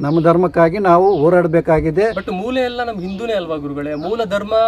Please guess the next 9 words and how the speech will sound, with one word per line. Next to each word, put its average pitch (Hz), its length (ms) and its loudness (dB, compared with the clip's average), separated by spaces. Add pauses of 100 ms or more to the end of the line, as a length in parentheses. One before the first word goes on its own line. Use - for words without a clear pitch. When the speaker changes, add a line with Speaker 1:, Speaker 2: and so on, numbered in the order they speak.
(140)
Speaker 2:
ಹಿಂದೂಯಿಂದಾನೇ 214 560 -6
ಬೆಳೆದಿರೋದು, 180 420 -6
ಇದು 175 140 -6
ಕೌಲೊಡಿರೋದು, 190 720 -4
ಕೌಲೊಡೆದಿರೋದು. 165 800 -6
Speaker 1:
ಆ, 139 40 -10
ಹೌದು. 139 400 0
Speaker 2:
But 170 320 -4
ಅದನ್ನ 208 280 -2